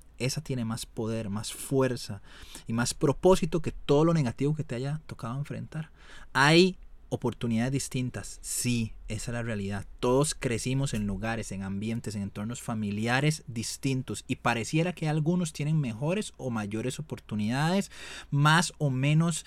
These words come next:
situaciones y circunstancias adversas, pero la realidad es que independientemente de eso, Dios es fiel. Y hoy César está acá y está vivo y no tomó ni la decisión de suicidarse, no permitió que circunstancias y situaciones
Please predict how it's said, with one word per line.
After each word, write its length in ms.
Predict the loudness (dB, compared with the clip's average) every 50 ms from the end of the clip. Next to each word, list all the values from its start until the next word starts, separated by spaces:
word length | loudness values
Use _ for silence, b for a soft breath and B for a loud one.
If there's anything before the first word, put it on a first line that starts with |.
| B B B
situaciones 720 | -6 -2 -2 -2 -2 -2 -4 -4 -2 -2 0 2 2 2
y 60 | 0
circunstancias 720 | -2 -4 -4 -4 -6 -6 -6 -6 -6 -6 -4 -4 -4 -4 -2
adversas, 600 | -4 -4 0 4 4 4 4 4 0 -4 -6 -6 B B B B B B
pero 200 | -2 0 2 2
la 100 | 2 2
realidad 460 | 0 -2 -2 -2 -2 -2 0 0 0
es 160 | 0 -2 -2 -4
que 200 | -6 -8 -8 b b b b 0 2 2 4 2 0 -2
independientemente 840 | -2 -4 -4 -2 -2 0 0 0 0 0 0 2 2 2 0 0 -2
de 220 | -2 -2 -2 -2 -2
eso, 280 | -2 -2 -4 -6 -6 -8 -12 -14 -10
Dios 560 | -10 -6 -4 -2 -2 0 0 -2 -4 -6 -8 -10 -10
es 260 | -8 -8 -8 -8 -10 -12
fiel. 560 | -14 -14 -10 -6 -4 -4 -4 -4 -6 -8 -10 B B B B B B B
Y 140 | -4 0 2
hoy 180 | 4 4 4 2
César 240 | 2 0 -2 -2 -2
está 220 | -4 -6 -8 -10
acá 320 | -4 0 0 2 2 0 -2 -6
y 80 | -6 -6
está 240 | -6 -6 -4 -4 -2
vivo 240 | 0 2 2 2 2
y 60 | 0
no 80 | -2 -2
tomó 260 | -4 -4 -2 -2 -2 -2
ni 80 | -2
la 80 | -4 -4
decisión 340 | -4 -6 -8 -8 -6 -6 -6
de 80 | -6
suicidarse, 880 | -8 -8 -10 -12 -10 -10 -8 -6 -4 -4 -4 -4 -6 -6 -6 -6 -6 -6 B B B B B B B
no 180 | -4 -4 -4 -4
permitió 420 | -4 -4 -4 -4 -4 -4 -6 -8
que 140 | -8 -8 -8
circunstancias 840 | -8 -8 -8 -10 -8 -8 -8 -8 -8 -6 -4 -4 -4 -4 -6 -8
y 60 | -8 -8
situaciones 600 | -8 -8 -8 -8 -6 -4 -4 -4 -4 -6 -10